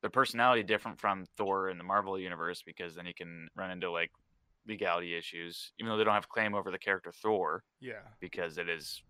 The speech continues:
Speaker 1: a fucking <laughs> god, you know, you can't, you can't own it.
Speaker 2: Yeah, but the, but the
Speaker 1: But
Speaker 2: thing is,
Speaker 1: you can
Speaker 2: is
Speaker 1: own the personality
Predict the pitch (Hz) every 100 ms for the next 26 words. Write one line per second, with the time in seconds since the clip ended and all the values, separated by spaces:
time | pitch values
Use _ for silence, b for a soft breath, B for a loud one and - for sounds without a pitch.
0 | _ _ _ _ _ _ _ 123 82 _
1 | _ _ 98 95 82 76 - _ - -
2 | - - 90 90 104 98 95 90 95 90
3 | 87 - 95 90 - _ _ _ _ _
4 | _ - 104 95 92 160 123 113 156 185
5 | 175 - 170 170 156 - 202 202 - 143
6 | 123 107 - 107 104 101 92 73